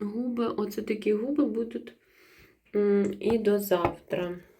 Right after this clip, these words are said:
Тому, ем, я вважаю, це нормальний результат. Ем, вії не обс-, ну, трошки десь тут, можливо, впало декілька. Е,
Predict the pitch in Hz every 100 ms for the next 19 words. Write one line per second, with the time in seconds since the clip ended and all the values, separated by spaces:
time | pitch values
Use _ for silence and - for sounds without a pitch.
0 | _ _ _ _ _ _ _ _ _ _
1 | - 202 196 208 262 359 - - - -
2 | - - 214 214 202 202 196 202 196 196
3 | - _ _ _ - 202 208 254 277 285
4 | 285 - 247 233 226 214 208 277 349 320
5 | 254 220 226 220 214 349 415 - _ _
6 | - - - - 208 202 214 214 208 214
7 | 208 214 208 202 - - 220 247 226 214
8 | 208 202 - 202 269 302 294 247 247 247
9 | 226 220 226 - 208 - _ _ _ _
10 | _ _ _ - - 214 214 220 214 208
11 | 214 - 247 294 320 254 208 214 208 208
12 | - - 208 208 - - _ _ -